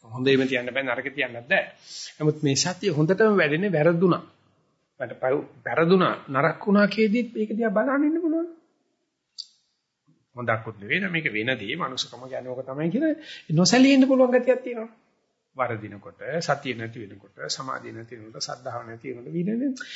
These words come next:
ඕක ඉතින් මනුස්සයන්ට වෙනවම සක ගස්කල් වල වෙනවනේ. හරි, ඕක යයි. ඊගාවට එන එකට කරමු කියලා යනවනම්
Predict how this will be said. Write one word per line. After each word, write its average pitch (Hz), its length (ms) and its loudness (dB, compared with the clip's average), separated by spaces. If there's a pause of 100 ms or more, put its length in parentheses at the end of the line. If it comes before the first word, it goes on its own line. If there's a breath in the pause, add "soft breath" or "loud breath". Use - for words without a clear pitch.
(220 loud breath)
ඕක 185 200 -12
ඉතින් 196 180 -8
මනුස්සයන්ට 208 560 0
වෙනවම 202 280 -4
සක 196 180 -10
ගස්කල් 196 420 2
වල 214 200 6
වෙනවනේ. 208 380 2 (420)
හරි, 208 260 6
ඕක 214 160 6
යයි. 226 320 6 (360)
ඊගාවට 123 440 -4
එන 156 100 4
එකට 170 220 2
කරමු 180 300 2
කියලා 180 280 2
යනවනම් 220 380 4